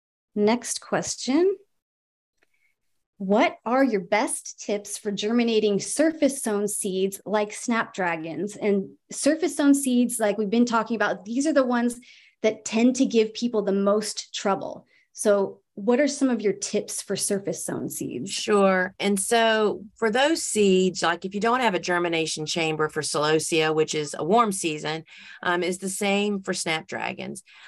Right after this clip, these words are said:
Speaker 2: Um, you know, using the wide weave burlap to just help retain the moisture. And there is nothing, I mean,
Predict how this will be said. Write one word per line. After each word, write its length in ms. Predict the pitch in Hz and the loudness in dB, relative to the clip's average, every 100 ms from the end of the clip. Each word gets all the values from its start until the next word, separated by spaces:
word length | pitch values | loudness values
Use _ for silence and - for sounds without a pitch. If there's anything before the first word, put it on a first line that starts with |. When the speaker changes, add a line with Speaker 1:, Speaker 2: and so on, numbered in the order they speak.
| - | -12
Speaker 2:
Um, 480 | - 170 165 170 - - | -4 -2 -2 -6 -10 -6
you 160 | 190 | 0
know, 80 | 170 | 0
using 720 | 175 170 202 214 220 226 208 | 0 2 2 4 4 4 4
the 80 | 190 | 4
wide 320 | 160 165 185 | 2 2 0
weave 320 | 185 214 196 | -2 -4 -2
burlap 580 | 190 190 185 180 180 175 | 0 2 2 2 0 -2
to 140 | 170 160 | -14 -6
just 280 | 165 147 | -6 -6
help 400 | - - 175 185 - | -8 0 0 0 -4
retain 400 | 196 196 196 202 | -6 0 2 2
the 80 | 208 | 2
moisture. 580 | 170 160 160 180 175 - - - - - | 0 0 -2 -2 -2 -4 -16 -16 -12 0
And 420 | 196 190 190 190 - - | 2 4 4 0 -6 -6
there 200 | - 233 | 0 2
is 200 | 214 180 | 2 0
nothing, 560 | 185 185 208 233 214 185 | -2 0 0 -2 -4 -2
I 120 | 175 | 0
mean, 440 | 175 175 170 - | 2 2 0 -4